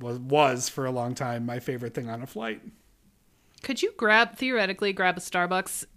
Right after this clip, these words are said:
Speaker 2: and then bring it on the flight and put Bailey's in it, like, would that be a little bit less objectionable?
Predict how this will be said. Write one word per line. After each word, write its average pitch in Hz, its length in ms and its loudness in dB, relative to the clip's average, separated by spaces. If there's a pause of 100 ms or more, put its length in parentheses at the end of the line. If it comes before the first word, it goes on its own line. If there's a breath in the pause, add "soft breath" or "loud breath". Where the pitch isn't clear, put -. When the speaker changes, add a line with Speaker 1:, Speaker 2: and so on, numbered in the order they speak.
(520)
Speaker 2:
and 190 240 0
then 175 200 0
bring 175 180 -2
it 180 100 0
on 180 180 0
the 165 80 -8 (300)
flight 170 280 2
and 165 220 -4
put - 320 -10
Bailey's 165 320 -4
in 160 120 -6
it, 196 200 -6
like, 185 240 -6
would 190 120 -6
that 190 200 4
be 220 100 0
a 214 80 2
little 196 140 -2
bit 190 300 -6
less 180 220 -2
objectionable? 226 640 -8